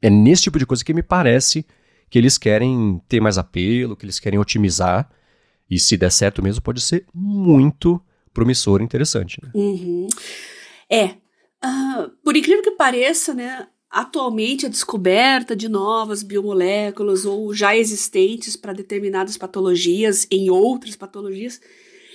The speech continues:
Speaker 2: é muito tentativa e erro, e é por isso que é tão caro, porque você tem que ter bala na agulha ali, sabendo que esse dinheiro pode ir pro lixo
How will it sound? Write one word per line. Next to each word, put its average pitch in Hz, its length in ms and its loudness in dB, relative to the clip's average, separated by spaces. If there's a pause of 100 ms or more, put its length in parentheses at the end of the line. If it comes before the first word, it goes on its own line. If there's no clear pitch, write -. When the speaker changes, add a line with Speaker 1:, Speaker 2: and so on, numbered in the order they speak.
(180)
Speaker 2:
é 349 120 6
muito 320 520 4
tentativa 269 720 -6
e 208 220 0
erro, 190 180 0
e 226 60 -6
é 240 60 -4
por 285 200 0
isso - 200 2
que - 100 -2
é 285 40 0
tão 302 440 0
caro, 202 520 -8
porque - 560 -10 (160)
você 415 220 -2
tem 330 220 0
que - 120 -14
ter 311 220 -2
bala 294 320 2
na 294 140 -4
agulha 262 440 -2
ali, 262 360 -4
sabendo 294 340 -4
que - 60 -16
esse - 120 -8
dinheiro 277 280 -4
pode 285 300 -2
ir - 20 -2
pro - 140 2
lixo 220 440 0